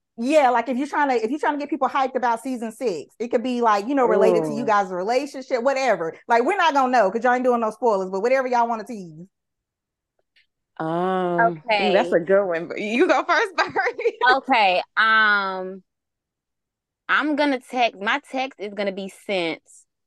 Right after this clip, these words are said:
Speaker 3: my text is gonna be sent halfway through the season. Is that okay?
Speaker 1: Yeah.
Speaker 3: Okay,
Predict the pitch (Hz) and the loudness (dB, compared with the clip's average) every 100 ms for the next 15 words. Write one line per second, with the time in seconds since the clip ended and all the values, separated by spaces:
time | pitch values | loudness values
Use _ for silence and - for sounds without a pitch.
0 | _ _ _ _ _ _ _ _ _ _ | _ _ _ _ _ _ _ _ _ _
1 | _ _ - 185 233 294 285 269 - 220 | _ _ -6 -2 -2 -2 -4 -6 -8 -12
2 | 196 196 190 185 190 185 _ 175 151 147 | -8 -6 -6 -8 -10 -12 _ -10 -8 -10
3 | - _ _ _ _ _ _ _ _ _ | -14 _ _ _ _ _ _ _ _ _
4 | - 226 220 - 190 196 175 170 165 143 | -6 -4 -2 -2 -2 -2 -4 -4 -6 -6
5 | 135 143 170 175 214 196 _ _ _ _ | -6 -4 -2 -2 -4 -6 _ _ _ _
6 | _ - 196 - _ _ _ _ _ _ | _ -10 -10 -10 _ _ _ _ _ _
7 | _ 175 175 156 | _ -4 -2 -4